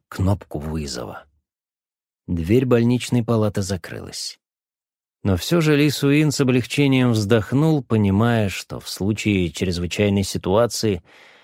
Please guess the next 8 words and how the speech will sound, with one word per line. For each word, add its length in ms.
медсестры 600
прибегут 500
в 80
палату 480
меньше, 400
чем 220
за 120
минуту. 640